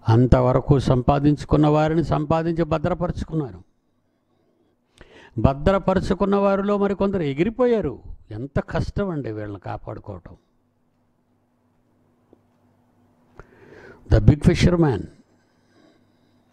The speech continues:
క్రీస్తు,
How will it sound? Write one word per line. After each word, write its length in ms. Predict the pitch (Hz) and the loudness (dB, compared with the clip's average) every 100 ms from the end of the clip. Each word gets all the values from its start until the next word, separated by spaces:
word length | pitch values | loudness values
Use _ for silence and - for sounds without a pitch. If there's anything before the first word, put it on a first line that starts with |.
| _ _ _ _ - _ _ _ _ _ _ _ _ _ _ _ - - - - - | _ _ _ _ -20 _ _ _ _ _ _ _ _ _ _ _ -20 -20 -20 -6 2
క్రీస్తు, 560 | 120 113 - - - | 2 2 4 2 2